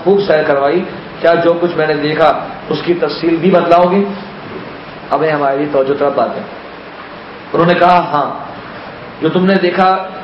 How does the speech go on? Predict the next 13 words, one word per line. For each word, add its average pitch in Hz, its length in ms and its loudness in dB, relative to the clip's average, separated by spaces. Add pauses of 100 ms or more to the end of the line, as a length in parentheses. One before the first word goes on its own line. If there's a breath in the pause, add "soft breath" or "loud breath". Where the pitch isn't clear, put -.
(500)
اس 175 100 4
شخص - 240 0
کا 160 140 6
جبڑا 156 380 2 (480)
جو 147 60 2
لوہے 170 280 4
کے 175 140 0
آنکس 160 440 0
سے 175 80 2
پھاڑا 160 280 4
جا 156 220 2
رہا 147 260 2
تھا 170 320 0